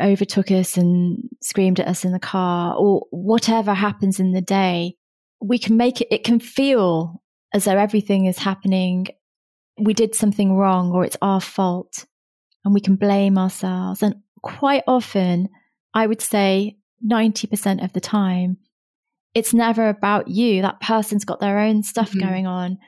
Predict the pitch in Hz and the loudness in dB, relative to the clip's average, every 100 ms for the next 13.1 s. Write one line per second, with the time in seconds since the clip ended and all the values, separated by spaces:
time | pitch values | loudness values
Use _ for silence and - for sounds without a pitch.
0 | _ - - _ _ 202 208 214 214 208 | _ -20 -20 _ _ -4 0 2 2 2
1 | 208 208 196 196 190 185 185 - _ 196 | 2 2 -2 -4 -4 -2 -6 -10 _ -8
2 | - 220 214 208 - 226 180 - - - | -4 -2 -2 -2 -2 0 -2 -6 -20 -20
3 | _ _ _ _ _ _ 202 214 220 208 | _ _ _ _ _ _ 2 4 4 4
4 | 196 190 - 214 196 190 185 180 180 - | 2 0 0 0 2 2 2 0 -4 -6
5 | - - - - _ - 226 254 262 269 | -14 -20 -20 -20 _ 0 2 4 2 2
6 | 262 - - - 240 233 233 214 202 202 | -2 -4 -6 -2 0 2 2 2 2 2
7 | 202 208 _ - 226 226 214 214 196 185 | 0 -6 _ -4 0 2 2 2 4 4
8 | 180 - - - 240 220 202 - - 190 | 2 0 -4 0 2 4 2 0 -2 0
9 | 185 185 - _ 208 202 214 - - 208 | 2 0 -4 _ 0 2 2 0 -2 0
10 | 196 190 185 185 180 170 175 190 196 - | 2 0 2 2 2 2 2 2 0 0
11 | - 190 - 185 175 - 226 226 180 180 | -4 -4 -2 -4 -2 -2 2 4 4 0
12 | 190 - _ _ _ _ - 220 214 214 | -6 -8 _ _ _ _ -2 2 2 2